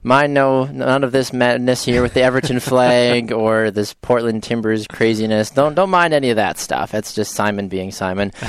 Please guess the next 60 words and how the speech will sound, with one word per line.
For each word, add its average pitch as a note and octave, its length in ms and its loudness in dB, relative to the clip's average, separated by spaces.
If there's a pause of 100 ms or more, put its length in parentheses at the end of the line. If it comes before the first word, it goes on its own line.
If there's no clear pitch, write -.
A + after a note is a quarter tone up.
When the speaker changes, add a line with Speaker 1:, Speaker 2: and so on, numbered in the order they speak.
Speaker 2:
<laughs> - 220 -16
Speaker 1:
which - 160 0
you C3 60 2
should. G3+ 280 2
Well, B2+ 240 2
I, A2 180 0
this A2+ 220 -4
is, G#2+ 100 -2
I G#2+ 80 4
don't G2+ 120 0
really F#2+ 180 0
have G2 120 -2
much F#2+ 200 -4
of G2+ 60 -6
a G#2+ 40 -4
bragging B2+ 380 2
right, C3 220 2
but C3+ 140 2
I've C3+ 140 0
got C#3+ 220 0
this C3+ 240 0
on A#2 120 0
right A2 180 0
now A2 140 0
here A2 160 -2
in G#2+ 80 -2
the G#2 80 -6
Revolution G#2 720 -2 (240)
polo G2 280 -2
shirt G2 260 -8
on, F#2+ 220 -6
so G2+ 160 -10
it's - 320 -16
a - 40 -20
sad F#2+ 380 -8
day. F#2 160 -8
Speaker 2:
Somebody's F3 380 2
gotta B2+ 160 2
support - 400 -2
them A2+ 100 -2
in G#2 80 -6
the G#2 80 -6
off G2+ 220 -2
season, E3+ 200 2
Speaker 1:
Exactly. A#3+ 520 2
Speaker 2:
Baxter. A2+ 120 2
Speaker 1:
We D3+ 140 2
cheer F#3+ 280 4
them F3 180 2
very D#3 240 4
loud. C#3 240 2
Today F3 200 4
is F#3 120 4
Jermaine D#3+ 360 2
Jones' C#3 300 2
birthday, C3 460 2
so A#2 220 0
go C3 220 2
Jermaine. A#2+ 520 -2
Woo! C4+ 680 2